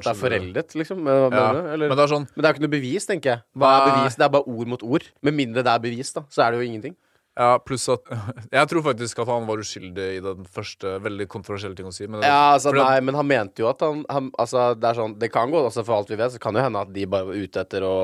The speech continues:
Speaker 1: få penger.
Speaker 2: Ja, det kan
Speaker 1: Eller
Speaker 2: godt
Speaker 1: oppnå
Speaker 2: være.
Speaker 1: status. Det er ikke sånn første gang det skjer.
Speaker 2: Altså, greia er at Mike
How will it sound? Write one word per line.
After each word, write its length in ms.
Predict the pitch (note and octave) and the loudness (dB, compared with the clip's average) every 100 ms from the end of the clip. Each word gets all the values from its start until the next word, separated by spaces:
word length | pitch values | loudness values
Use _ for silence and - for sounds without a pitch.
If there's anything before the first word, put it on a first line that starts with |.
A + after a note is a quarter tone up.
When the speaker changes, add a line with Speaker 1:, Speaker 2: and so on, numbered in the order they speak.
| F#2+ - - _ | -2 -4 -18 _
Speaker 1:
få 200 | - - | -4 -4
penger. 320 | C3 G#2+ G2 - _ _ _ - _ _ - | -2 -2 -4 -8 _ _ _ -20 _ _ 2
Speaker 2:
Ja, 160 | D#3+ C3+ | 4 6
det 80 | |
kan 20 | B2 | 4
Speaker 1:
Eller 120 | B2 | 2
Speaker 2:
godt 140 | A2 | 2
Speaker 1:
oppnå 80 | A#2 | 0
Speaker 2:
være. 80 | A2+ | 2
Speaker 1:
status. 220 | G2+ A#2 | 0 0
Det 20 | |
er 80 | A#2 | -4
ikke 120 | C#3 | -4
sånn 120 | C3 - | -6 -8
første 260 | - A#2 | -8 -4
gang 200 | G2+ F#2+ | -4 -4
det 80 | F#2+ | -4
skjer. 120 | C#3+ D3+ | 0 2
Speaker 2:
Altså, 80 | D#3+ | 4
greia 160 | D3 C3 | 6 6
er 80 | C3+ | 6
at 140 | C3 - | 2 -8
Mike 220 | C3+ B2 | -4 -4